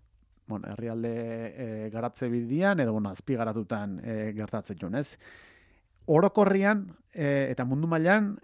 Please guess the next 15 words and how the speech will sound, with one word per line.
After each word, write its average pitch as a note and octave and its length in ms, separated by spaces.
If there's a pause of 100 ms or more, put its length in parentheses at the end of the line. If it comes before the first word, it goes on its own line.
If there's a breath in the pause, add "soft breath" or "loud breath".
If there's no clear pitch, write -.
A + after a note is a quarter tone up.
eh, G#2+ 1200 (100)
bat D#3 300
koma B2+ 320 (160)
hogeita B2+ 360
lau E3 120
milioi C3 420
pertsona C3+ 460
hiltzen B2+ 240
joan C#3+ 100
urtean C3+ 380
zirkulazio, B2 920
eh, G2+ 320
arazoatik. - 560 (920 loud breath)
Gero, G3 440 (100)
eh, B2 680